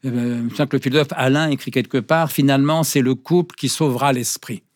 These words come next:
Pourquoi ? Parce que je crois que le devenir de l'esprit se joue essentiellement entre deux choses qui sont l'amour et, et la vérité. Vous voyez ?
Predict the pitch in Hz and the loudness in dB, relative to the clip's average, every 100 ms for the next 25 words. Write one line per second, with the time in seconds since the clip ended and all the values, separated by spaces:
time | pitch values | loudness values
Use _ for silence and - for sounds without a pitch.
0 | - - - _ - 131 - 151 131 - | -20 -20 -20 _ -8 -4 2 2 2 -2
1 | 143 139 - 170 156 131 120 135 143 143 | -2 -2 0 0 2 0 2 2 2 2
2 | 147 123 120 131 - - 175 147 - 127 | 2 0 0 0 -2 -2 -2 0 0 0
3 | 147 135 131 120 139 127 139 135 117 - | 0 0 0 -2 2 2 2 0 -2 -6
4 | 117 127 123 156 170 143 127 - 135 123 | -4 -4 -2 -2 -2 -2 -4 0 2 4
5 | 135 165 185 170 139 156 - 160 160 147 | 4 2 0 -2 -6 -8 -6 -2 0 0
6 | 139 131 151 180 _ - | -2 -4 -4 -10 _ -20